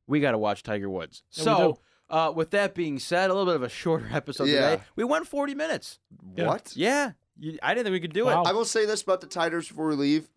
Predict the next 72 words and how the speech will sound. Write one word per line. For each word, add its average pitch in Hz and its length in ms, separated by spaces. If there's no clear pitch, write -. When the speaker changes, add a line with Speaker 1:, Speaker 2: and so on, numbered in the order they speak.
Speaker 1:
Yes. 117 340
Speaker 3:
Very 165 260
impressed 160 340
with 120 80
their 123 80
pitching 120 340
staff, 120 320
and 120 80
I 117 60
think 113 220
that 120 140
is 117 140
something 123 240
Speaker 2:
Yeah. 117 60
Speaker 3:
that 117 120
will 110 160
last 113 380
on 113 180
this 107 160
the 113 60
rest 110 320
of 110 60
the 107 40
season. 120 600
But 123 300
they 131 100
cannot 127 380
hit, 120 340
and 113 140
that, 113 240
it's 120 560
the, 127 300
the 151 140
first - 500
fourteen 151 440
games 127 240
will 127 80
be 123 220
a 113 120
resemblance 107 580
of 95 80
this 104 140
whole 104 140
season. 90 480
And 131 160
the 123 160
Tigers 123 340
will 120 60
probably 110 240
lose 110 260
a 104 60
lot 98 240
more 95 180
games. 73 440
Speaker 2:
They 151 80
gotta 180 200
have 180 100
Speaker 3:
So - 40
Speaker 2:
great 175 140
Speaker 3:
just 170 100
Speaker 2:
pitching 165 260
to 151 80
win 151 140
Speaker 3:
Yeah, 120 80
Speaker 2:
'cause 117 100
Speaker 3:
yeah, 113 60
Speaker 2:
they're 151 100
only 156 160
Speaker 3:
yeah. 147 60
Speaker 2:
gonna 139 80
score 151 260
two, 139 320